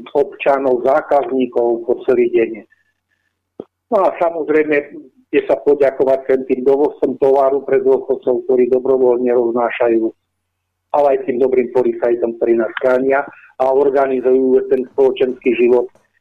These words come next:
na uliciach, ako, ako sa má. Takže to bolo také poďakovanie. No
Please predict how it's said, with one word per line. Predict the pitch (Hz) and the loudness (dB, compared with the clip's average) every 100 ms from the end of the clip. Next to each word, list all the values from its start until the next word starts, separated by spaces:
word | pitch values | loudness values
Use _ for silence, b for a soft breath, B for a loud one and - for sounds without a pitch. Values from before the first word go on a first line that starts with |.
| - | -4
na | 135 | 0
uliciach, | 123 123 - 127 107 | 0 -2 -2 -2 0
ako, | 123 120 - 120 117 - _ - _ _ _ _ _ - | -2 0 0 0 0 -6 _ -20 _ _ _ _ _ -8
ako | 123 - - | -6 -4 -2
sa | - | -2
má. | 120 117 113 107 - - b b b b b - | 0 -2 -2 -4 -8 -18 b b b b b -2
Takže | 160 | 0
to | 175 170 | 2 2
bolo | 160 | 2
také | 156 147 139 | 0 -2 0
poďakovanie. | 151 147 135 160 139 135 143 143 190 - - _ - _ _ _ _ _ _ - - _ _ _ _ _ b b b b _ | 0 0 -2 0 0 0 -2 -2 -2 -6 -18 _ -20 _ _ _ _ _ _ -20 -20 _ _ _ _ _ b b b b _
No | 139 147 127 - | -2 0 0 -6